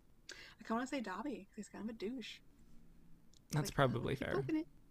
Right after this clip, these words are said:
Speaker 1: I'm gonna keep poking it." Weird moment as Harry's explaining why he has to go back to Hogwarts, where he has friends, and Dobby slyly says,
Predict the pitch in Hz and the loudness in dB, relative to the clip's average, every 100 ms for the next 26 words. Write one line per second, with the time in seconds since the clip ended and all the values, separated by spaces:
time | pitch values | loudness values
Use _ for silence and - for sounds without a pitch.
0 | - - 190 175 190 233 277 - 440 392 | -20 -6 -4 -2 -4 -6 -10 -4 -4 -2
1 | 370 - - - - - - - - - | -6 -8 -20 -20 -20 -20 -20 -20 -14 2
2 | 247 285 247 214 208 202 - 196 185 196 | 6 8 8 6 4 2 2 2 4 2
3 | - 190 190 165 180 185 208 196 190 208 | 0 2 2 2 0 -2 -4 -4 -4 -4
4 | 190 202 - - - - - 233 208 170 | -6 -8 -14 -20 -16 -10 -4 -2 0 2
5 | 170 - 170 170 - - 180 170 170 175 | 2 2 -2 -2 -4 -2 0 0 -2 -4
6 | 160 170 170 170 170 175 170 | -2 -4 -2 -2 0 -2 -6